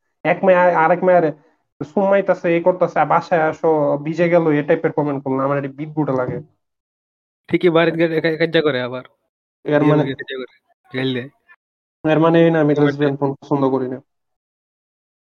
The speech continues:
Speaker 2: হ্যাঁ। <clears throat> তুমি তো ই-, বা-, বাংলাদেশের সারলিল নহল।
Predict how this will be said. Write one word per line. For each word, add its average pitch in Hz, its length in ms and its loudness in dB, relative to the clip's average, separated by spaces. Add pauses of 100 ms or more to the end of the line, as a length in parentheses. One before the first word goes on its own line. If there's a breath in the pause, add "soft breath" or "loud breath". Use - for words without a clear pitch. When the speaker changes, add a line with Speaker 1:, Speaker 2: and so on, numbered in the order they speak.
(340)
Speaker 2:
হ্যাঁ। 123 200 -10 (160)
<clears throat> - 520 0
তুমি 170 140 0
তো 165 200 -2
ই-, 151 400 -8
বা-, 147 180 -2
বাংলাদেশের 175 440 0
সারলিল 160 400 -2
নহল। 139 260 -6